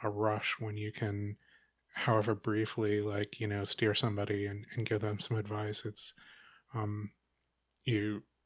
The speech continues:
I, I always say, like, I can't really pay back the people that helped me, but,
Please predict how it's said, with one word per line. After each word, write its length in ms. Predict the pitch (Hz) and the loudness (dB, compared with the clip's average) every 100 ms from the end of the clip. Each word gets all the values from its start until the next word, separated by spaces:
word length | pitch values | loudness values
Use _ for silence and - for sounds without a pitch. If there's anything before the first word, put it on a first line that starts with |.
| _ - | _ -2
I, 220 | 123 120 | 0 2
I 120 | - 123 | 6 8
always 220 | 123 120 | 10 8
say, 240 | 135 113 | 8 6
like, 220 | 107 104 | 6 2
I 60 | 110 | 0
can't 380 | - 123 117 - | 2 2 2 2
really 160 | 113 110 | 0 0
pay 240 | - 113 | 0 2
back 260 | 107 107 - | 4 2 2
the 100 | 110 | 0
people 340 | 123 - 110 | 0 0 -2
that 160 | 107 107 | -2 -6
helped 280 | 117 107 113 | -6 -4 -2
me, 220 | 104 113 | 0 0
but, 240 | 110 104 | 0 -4